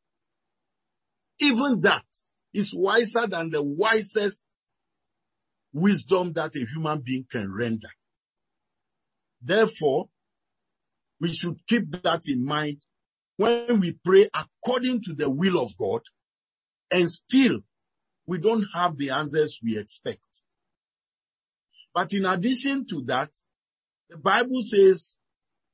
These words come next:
doubt can stop the answer to the prayer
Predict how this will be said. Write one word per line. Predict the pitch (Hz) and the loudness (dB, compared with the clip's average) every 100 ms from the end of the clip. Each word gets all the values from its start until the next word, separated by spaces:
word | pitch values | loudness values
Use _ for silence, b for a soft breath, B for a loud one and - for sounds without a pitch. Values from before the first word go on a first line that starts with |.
| _ | _
doubt | 202 220 196 - - - _ _ _ _ _ _ _ _ _ _ _ _ _ _ _ _ | 0 2 2 -2 -16 -18 _ _ _ _ _ _ _ _ _ _ _ _ _ _ _ _
can | 190 165 147 - _ _ _ _ | 2 2 -2 -10 _ _ _ _
stop | - - 233 214 - _ _ _ _ _ _ _ _ _ _ | -16 -2 0 0 -2 _ _ _ _ _ _ _ _ _ _
the | 135 151 | -8 -2
answer | 147 180 180 170 | 0 2 2 0
to | 170 127 | 0 -6
the | 120 - | -8 -6
prayer | 139 139 117 | -2 0 0